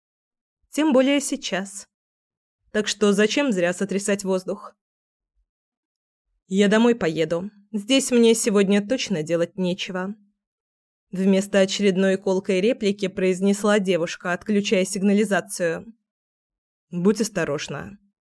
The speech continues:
резко посерьёзнев попросил Рокотов. Балбеса, который ещё мгновение назад придуривался, как не бывало.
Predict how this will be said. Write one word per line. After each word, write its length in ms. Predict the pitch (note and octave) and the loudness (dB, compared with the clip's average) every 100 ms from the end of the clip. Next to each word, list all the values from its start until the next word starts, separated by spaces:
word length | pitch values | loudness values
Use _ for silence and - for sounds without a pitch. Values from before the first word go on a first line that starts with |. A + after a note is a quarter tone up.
| _ _ _ - | _ _ _ -4
резко 400 | F#3+ F#3+ G3 F#3+ | 2 2 0 -4
посерьёзнев 760 | F#3+ - F#3+ F#3 A#3+ G#3 F3+ | -4 -4 0 2 2 0 -2
попросил 500 | - F#3+ G3 G3 G#3 | -4 -2 -2 2 2
Рокотов. 600 | G3+ E3+ D#3 D3+ F#3 - _ _ _ _ _ _ _ _ | 2 0 -2 -10 -12 -20 _ _ _ _ _ _ _ _
Балбеса, 760 | - E3 E3 D#3+ E3+ C4 C#4 C#4+ | -8 -2 -2 0 2 0 0 -2
который 360 | C#4 C4+ B3 | -2 2 2
ещё 260 | A#3 A#3 C4 | 2 2 2
мгновение 640 | A#3+ G#3+ G#3+ G#3+ G#3+ G3+ G3+ | 2 2 4 4 4 4 4
назад 440 | G3 G3+ G3+ - | 2 2 0 -2
придуривался, 840 | G3 G3+ G3 G3+ F3+ F3 - F#3+ F3 | -2 2 2 2 0 -2 -4 -6 -6
как 400 | - F#3 G#3 G3+ | -6 -6 -4 -2
не 140 | F#3+ | -2
бывало. 560 | E3+ D#3 D3 C#3+ E3+ | 0 -2 -2 -4 -6